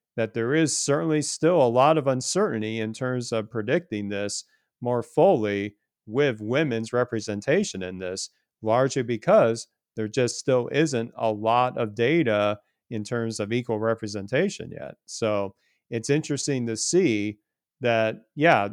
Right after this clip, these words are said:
as you, as the additions get later in their time span,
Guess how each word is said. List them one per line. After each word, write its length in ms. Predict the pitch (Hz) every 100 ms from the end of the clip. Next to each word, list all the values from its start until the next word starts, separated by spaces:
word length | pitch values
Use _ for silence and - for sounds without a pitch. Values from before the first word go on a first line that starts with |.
| 101
as 240 | 123 120
you, 180 | 123 123
as 300 | 127 113 110
the 260 | 117 110 -
additions 840 | 117 113 135 - 120 113 110 - - _ -
get 200 | 117 117
later 360 | 120 127 120 110
in 140 | 110
their 160 | 104 104
time 340 | - 156 196
span, 520 | 156 - 104 101 101